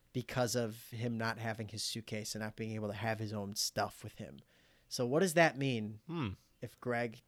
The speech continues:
Speaker 1: never loses his luggage?
Speaker 2: I mean, he'd also have the ring,
Speaker 1: <clears throat>
Speaker 2: right?
Speaker 1: He'd
Speaker 2: The
Speaker 1: also
Speaker 2: whole
Speaker 1: have the
Speaker 2: time.
Speaker 1: ring, yeah.
Speaker 2: Um, wow. Uh, wow. <laughs> I, I, uh, yeah, that's a good question. I think,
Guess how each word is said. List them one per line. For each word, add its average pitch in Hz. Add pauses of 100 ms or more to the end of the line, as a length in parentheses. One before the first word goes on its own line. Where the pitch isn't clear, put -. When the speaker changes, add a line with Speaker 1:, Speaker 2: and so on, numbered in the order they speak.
Speaker 1:
never 120
loses 110
his 110
luggage? -
Speaker 2:
I 113
mean, 117
he'd 117
also 117
have 107
the 104
ring, 104 (140)
Speaker 1:
<clears throat> 240
Speaker 2:
right? 101
Speaker 1:
He'd 143
Speaker 2:
The 131
Speaker 1:
also 113
Speaker 2:
whole 143
Speaker 1:
have 135
the 101
Speaker 2:
time. 185
Speaker 1:
ring, 190
yeah. 147 (1600)
Speaker 2:
Um, 95 (120)
wow. 107 (1040)
Uh, 98
wow. 139
<laughs> -
I, - (160)
I, 131 (160)
uh, 110 (840)
yeah, 156
that's 135
a 190
good 190
question. 151
I 107
think, 147